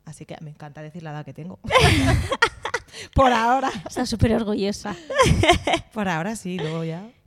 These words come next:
Speaker 2: Qué bueno, a mí me encanta. O sea, es el evento del año para mí.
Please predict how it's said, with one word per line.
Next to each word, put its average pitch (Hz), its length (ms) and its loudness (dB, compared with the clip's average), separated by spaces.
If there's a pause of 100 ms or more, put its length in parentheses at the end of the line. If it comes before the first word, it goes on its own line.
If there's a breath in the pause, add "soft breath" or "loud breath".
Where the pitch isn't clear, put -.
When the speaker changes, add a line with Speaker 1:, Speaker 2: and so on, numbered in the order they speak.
Speaker 2:
Qué 196 160 -12
bueno, 180 320 -2
a 208 140 -2
mí 202 100 2
me 196 80 2
encanta. 175 420 -4
O - 1000 -20
sea, 196 200 0
es - 320 -4
el 175 180 -4
evento 170 360 -2
del 196 200 -4
año 196 300 -10
para 202 200 -6
mí. 202 200 -14